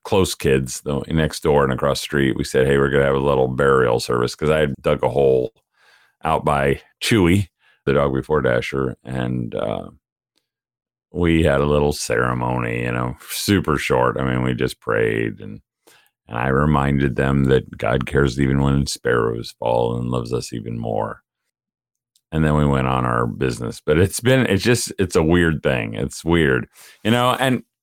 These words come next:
and this is, this is where being a dad is so good for us dads. And I know you have learned so much,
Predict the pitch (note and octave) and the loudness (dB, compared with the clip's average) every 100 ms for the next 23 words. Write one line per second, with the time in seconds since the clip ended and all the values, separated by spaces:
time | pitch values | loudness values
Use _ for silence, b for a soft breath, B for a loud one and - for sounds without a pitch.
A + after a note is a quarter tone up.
0 | - C3 B2 A2+ C#3+ F#3+ - F3+ B2+ - | -4 -2 -2 2 4 4 4 2 2 -2
1 | - b b b b b _ _ _ _ | -14 b b b b b _ _ _ _
2 | _ _ _ _ - A#2+ F3 A#3+ - A3+ | _ _ _ _ -18 -6 0 2 2 0
3 | - A2 G2+ F#2 F2 D#2 D2 D2 G2 G2 | 0 2 6 6 6 4 0 -2 0 2
4 | F2 D2+ D#2+ D#2+ D#2 - D#2+ - - F2 | 2 2 2 2 0 -4 -12 -14 -8 0
5 | E2+ F2 C#2+ C#2 B1+ B1 A#1+ B1 _ _ | 2 2 -2 -2 -2 -2 -8 -20 _ _
6 | _ _ _ - D2 B1 B1 A#1+ - A#1+ | _ _ _ -2 0 2 0 -4 -8 -6
7 | B1 A#1+ - - E3 F3 D#3 D3 C#3 A2+ | -4 -4 -8 -2 0 2 4 4 6 6
8 | A2+ G2 F2+ E2+ E2+ D#2+ C#2+ C2 - G#2 | 4 4 0 0 0 2 0 -4 -6 0
9 | F2+ E2 C#2+ - | 2 2 -2 -6